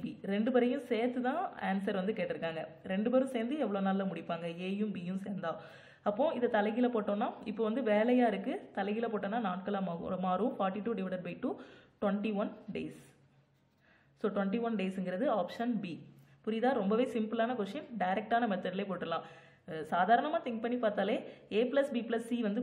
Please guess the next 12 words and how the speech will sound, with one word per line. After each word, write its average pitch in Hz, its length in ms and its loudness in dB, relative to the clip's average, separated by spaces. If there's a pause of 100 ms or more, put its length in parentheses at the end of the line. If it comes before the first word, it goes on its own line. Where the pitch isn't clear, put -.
கொடுத்துட்டாங்க, 190 440 0 (540)
C 277 100 -4 (140)
கொடுத்துட்டாங்க, 190 440 0 (320)
எனக்கு 208 240 2 (240)
B 226 200 0
தான் 233 140 2
கே-, 185 180 -4
A 208 100 0
plus 233 220 -2
B 175 120 -4
தான் 208 120 0
கேட்டிருக்காங்க. 165 400 -2